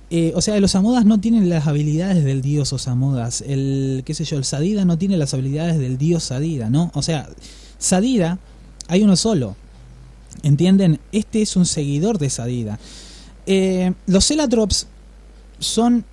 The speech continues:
em, entes que se comparan al poder de, o sea, que comparan a los Celatrops con el poder de los dioses de, de, de, sería de los, de los dioses de, de Dofus de allá de la antigüedad.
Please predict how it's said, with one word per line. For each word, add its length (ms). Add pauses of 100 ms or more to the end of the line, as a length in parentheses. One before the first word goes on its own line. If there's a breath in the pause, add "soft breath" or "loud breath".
em, 840
entes 580 (720)
que 800
se 160
comparan 440
al 140
poder 260
de, 120
o 100
sea, 160
que 80
comparan 540
a 100
los 120
Celatrops 400
con 140
el 80
poder 240
de 100
los 140
dioses 340
de, 220
de, 220
de, 180
sería 320
de 80
los, 340
de 100
los 100
dioses 280
de, 280
de 140
Dofus 280
de 80
allá 180
de 60
la 80
antigüedad. 400